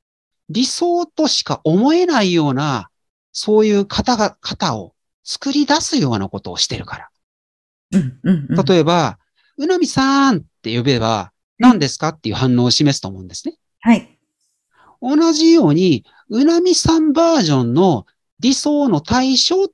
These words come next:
Speaker 1: ていうふうに呼べるようなものが、はっきりありありともういるとしか思えないような環境ができちゃったとしたら。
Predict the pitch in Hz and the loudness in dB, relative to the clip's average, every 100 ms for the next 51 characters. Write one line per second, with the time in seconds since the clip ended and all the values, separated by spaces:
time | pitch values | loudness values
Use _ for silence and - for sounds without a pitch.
0 | _ - 117 135 143 127 107 104 151 180 | _ -6 -2 0 0 -2 -8 -4 0 2
1 | 226 269 302 311 113 107 123 110 92 - | 0 2 0 0 -2 -2 -2 -2 -4 -10
2 | - _ _ _ - 262 311 _ _ - | -20 _ _ _ -6 -6 -6 _ _ -2
3 | 285 160 - - 247 - 508 349 349 349 | -2 -2 -6 -8 -8 -8 -4 -2 0 0
4 | 330 247 147 143 127 113 - 170 320 - | 0 0 0 0 -2 -2 0 0 2 0
5 | 226 - - - 135 202 302 381 349 165 | -2 -2 -4 -2 0 2 2 0 0 -2
6 | 127 113 104 131 135 120 127 117 120 117 | -2 -4 -4 -2 -2 -2 -4 -2 -2 -2
7 | 302 - 120 - 156 143 - - - - | -4 -6 -8 -8 -8 -6 -6 -8 -10 -16